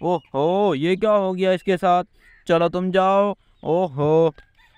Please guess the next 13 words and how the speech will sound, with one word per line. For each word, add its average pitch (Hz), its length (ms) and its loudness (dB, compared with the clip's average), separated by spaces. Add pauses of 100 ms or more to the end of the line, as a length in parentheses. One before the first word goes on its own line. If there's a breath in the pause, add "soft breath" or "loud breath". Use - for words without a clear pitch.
(100)
ओ 196 320 -2
ये 185 240 0
देखो, 214 480 -2
ये 185 220 -4
क्या 220 180 0
है? 208 340 0 (340)
वाओ, 165 540 2
देखो, 180 240 -2
देखो, 190 180 -4
देखो, 190 240 -4
एक 196 140 -8
मिनी 196 240 -2
ट्रेन 185 420 -4